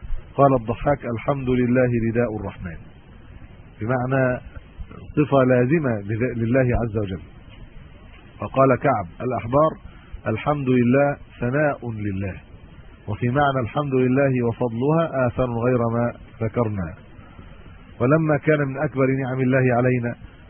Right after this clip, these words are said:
وأجل مننه الواصلة إلينا هدايته إيانا إلى صراطه المستقيم الذي هو دين الإسلام الذي أرسل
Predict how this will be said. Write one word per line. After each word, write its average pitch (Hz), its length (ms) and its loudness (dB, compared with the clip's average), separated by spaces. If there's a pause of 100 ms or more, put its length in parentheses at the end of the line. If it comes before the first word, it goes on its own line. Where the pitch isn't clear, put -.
وأجل 127 400 2
مننه 135 520 0
الواصلة 123 520 0 (140)
إلينا 123 440 2 (520)
هدايته 139 600 2 (300)
إيانا 127 540 4
إلى 123 220 4 (120)
صراطه 120 300 2
المستقيم 113 680 0 (540)
الذي 131 340 6
هو 127 140 8
دين 131 240 6
الإسلام 135 480 2 (500)
الذي 131 340 6
أرسل 131 340 2